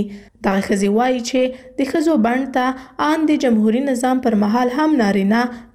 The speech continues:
نه ور پرېښودل کېدل او کارکوونکي او پلورونکي هم پکې ټولې ښځې وي. خو د طالبانو حکومت دا تفریح ځای هم د دوی پر مخ تړلی دی. د کابل اوسیدونکې نظیفې په دې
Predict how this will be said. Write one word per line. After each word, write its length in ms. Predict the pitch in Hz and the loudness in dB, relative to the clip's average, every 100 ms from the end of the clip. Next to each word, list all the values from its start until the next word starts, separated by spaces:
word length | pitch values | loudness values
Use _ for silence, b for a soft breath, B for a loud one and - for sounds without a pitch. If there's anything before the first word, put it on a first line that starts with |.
| 269 | 0
نه 80 | 262 | 2
ور 120 | 202 - | 2 -2
پرېښودل 480 | 202 196 208 190 196 | -6 -2 -2 0 -2
کېدل 340 | - 196 202 202 | -2 0 0 0
او 80 | 202 196 | 0 -2
کارکوونکي 720 | 208 214 - 214 262 262 262 262 | -2 -4 -2 0 0 0 0 0
او 40 | 262 | 0
پلورونکي 520 | 262 262 302 320 311 277 | 0 0 0 -4 -4 -2
هم 120 | 285 277 | 0 0
پکې 260 | 269 277 269 B B B | -2 0 -2 B B B
ټولې 280 | - 302 208 196 | -2 0 0 0
ښځې 280 | 202 190 202 | -2 0 0
وي. 160 | 202 202 202 202 B - | 2 0 -2 -10 B -6
خو 80 | 349 349 | -2 0
د 60 | 262 | 0
طالبانو 460 | 214 208 202 208 214 | 0 2 2 2 0
حکومت 360 | 220 233 240 277 233 | -2 -2 0 0 0
دا 80 | 320 311 | 0 0
تفریح 300 | 302 294 269 269 | -2 0 0 2
ځای 160 | 262 254 | 0 0
هم 280 | 294 302 277 226 | 0 0 0 0
د 100 | 208 | 2
دوی 120 | 214 208 | 0 0
پر 100 | 202 | 0
مخ 240 | 214 254 - - | 2 0 -4 -6
تړلی 440 | 262 226 196 196 190 196 | -2 2 2 2 2 0
دی. 220 | 208 208 208 B B B | 0 0 -2 B B B
د 80 | 233 | -4
کابل 260 | 214 196 202 220 | 0 0 0 0
اوسیدونکې 720 | 202 220 190 240 254 240 247 | -2 -2 0 0 0 0 0
نظیفې 380 | 254 254 262 320 311 | 0 0 0 0 0
په 60 | 262 | 0
دې 100 | 196 | 0